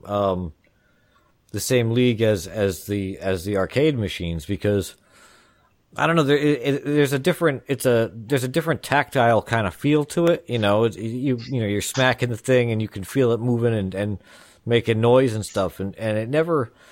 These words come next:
never seemed to go out of style to me, as far as I could tell by, by just, you know, going places and seeing them. I felt it was kind of almost like a, almost kind of like the same, like those claw machines where you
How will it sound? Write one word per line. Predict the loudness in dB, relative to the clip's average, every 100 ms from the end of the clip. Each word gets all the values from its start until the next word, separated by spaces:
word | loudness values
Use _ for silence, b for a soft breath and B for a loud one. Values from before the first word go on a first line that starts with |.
| b b b
never | 0 2
seemed | 0 0 0 0
to | 0
go | 2
out | 0
of | -2
style | -2 0 2 0
to | -2 -6
me, | -4 -2 -4
as | -4
far | -2 0 0
as | 0
I | -2
could | -4 -8 -10 -18 -6
tell | -2 0
by, | 0 0 0 -6 -8
by | -2 0 0
just, | -2 -4 -4
you | -6
know, | -4 -6 -10 _ _ _ _ -12
going | -4 -2 -2
places | -2 -4 -4 -10
and | -10
seeing | -6 -4 -4
them. | -6
I | -4
felt | -2 -2
it | -4
was | -8
kind | -6 -4
of | -2
almost | -2 -2 -6 -4
like | -4 -4
a, | -6 -8 B B B B -10 -16 _ _ _ _ -20 -14
almost | -4 0 0 2
kind | 2
of | 4
like | 2
the | 0
same, | 0 2 2
like | 0
those | 0 -4
claw | -2 2 2
machines | 0 -4 -2 -2 -2
where |
you | -4